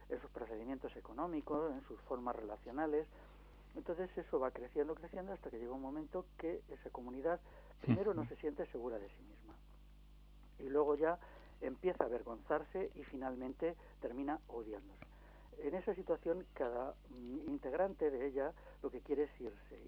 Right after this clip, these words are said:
Speaker 1: irse, pertenecer a otra comunidad humana nueva o al menos ser una persona alejada.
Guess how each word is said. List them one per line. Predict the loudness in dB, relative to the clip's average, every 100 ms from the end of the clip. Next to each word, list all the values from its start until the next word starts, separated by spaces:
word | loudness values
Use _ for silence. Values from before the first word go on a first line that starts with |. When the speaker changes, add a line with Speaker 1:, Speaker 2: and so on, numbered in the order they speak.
| -6
Speaker 1:
irse, | -4 -4 4 4
pertenecer | 4 -2 -6 -6 2
a | 2
otra | 2 -2
comunidad | -2 -4 -6 -6
humana | -6 -4 -4
nueva | 0 2 4 2 -2 -16 -16 -4 8
o | 8
al | 8
menos | 2 -4 -6
ser | -6 -8
una | -8
persona | -8 -8 -8 -2 -2 -2
alejada. | -8 -10 -8 -6 -6